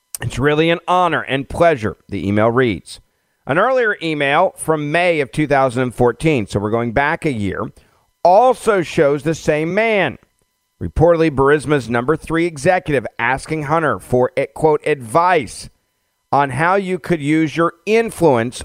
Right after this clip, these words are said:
on the company's behalf." Clearly, they figured it out. Five million for the big guy and five million for Hunter that will funnel, claiming he's on the board.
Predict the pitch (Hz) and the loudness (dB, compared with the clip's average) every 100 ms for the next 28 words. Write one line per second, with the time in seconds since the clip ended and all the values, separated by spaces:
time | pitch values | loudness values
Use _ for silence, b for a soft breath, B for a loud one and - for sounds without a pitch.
0 | - 123 135 - - 117 110 110 113 107 | 0 2 2 -2 -2 -4 -2 -2 -2 -6
1 | - 117 131 135 175 156 - - - _ | -10 -4 -4 -2 -2 -2 -4 -12 -20 _
2 | _ _ _ _ _ - 170 147 120 117 | _ _ _ _ _ 0 2 2 2 0
3 | 117 117 110 135 147 156 147 101 _ - | -2 -4 -2 -2 0 2 2 -2 _ -4
4 | 98 107 107 113 113 113 107 101 135 196 | 0 0 -2 -4 -4 -6 -6 -4 -2 -2
5 | 156 180 175 175 170 b b - 165 156 | 0 0 2 0 -2 b b -6 -6 0
6 | 151 143 139 135 131 131 - 127 - 156 | 0 0 0 -2 -2 -4 -2 -4 0 -2
7 | 151 131 120 110 b b 120 131 139 131 | 0 0 -2 -2 b b 0 2 2 0
8 | - 175 156 120 131 - _ - 170 175 | 0 2 2 -2 -4 -8 _ -4 -2 0
9 | 165 156 147 127 127 123 110 113 104 69 | -2 -4 -2 0 0 -2 0 0 0 -4
10 | - | -10